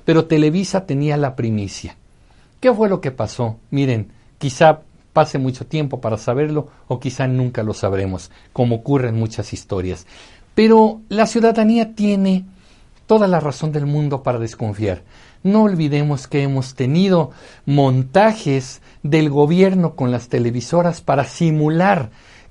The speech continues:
que se aprendió a un narcotraficante, que se hizo un operativo de rescate de secuestrados.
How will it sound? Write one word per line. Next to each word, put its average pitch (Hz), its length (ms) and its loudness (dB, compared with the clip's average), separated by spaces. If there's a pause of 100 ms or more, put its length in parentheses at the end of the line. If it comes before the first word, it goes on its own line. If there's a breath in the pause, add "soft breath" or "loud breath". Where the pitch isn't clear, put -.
(100)
que 160 60 4
se - 240 0
aprendió 143 800 2
a 131 140 -2
un 135 180 0
narcotraficante, 123 1040 -4
que 131 140 -4
se 131 160 -6
hizo 131 200 -4
un 143 80 0
operativo 127 600 0
de 120 100 0
rescate 120 540 -4
de 113 60 -8
secuestrados. 202 800 -2